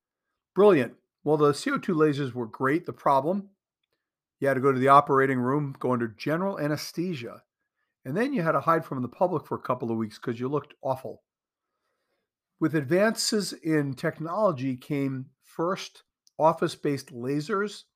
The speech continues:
and then intense light therapy. They are still out there, and they represent a significant advance as well as a relative plateau in the advance of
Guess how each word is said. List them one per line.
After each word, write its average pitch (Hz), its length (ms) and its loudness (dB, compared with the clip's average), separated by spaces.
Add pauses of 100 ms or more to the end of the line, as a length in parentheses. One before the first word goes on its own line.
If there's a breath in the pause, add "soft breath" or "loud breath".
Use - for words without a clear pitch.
(520)
and 131 240 -6
then 165 400 4
intense 139 540 -8
light 131 320 -6
therapy. 113 560 -8 (500)
They 147 200 6
are 190 120 6
still - 380 -2
out 160 240 2
there, 120 220 2
and 127 80 -2
they 165 100 0
represent 143 840 -2 (360)
a 123 80 -4
significant 160 800 0
advance 117 580 -4 (500)
as 131 160 -6
well 185 320 4
as 135 140 -2
a 139 40 -4
relative 151 480 2 (360)
plateau 135 880 0 (260)
in 135 120 -8
the 131 100 -4
advance 127 460 -6
of 117 180 -4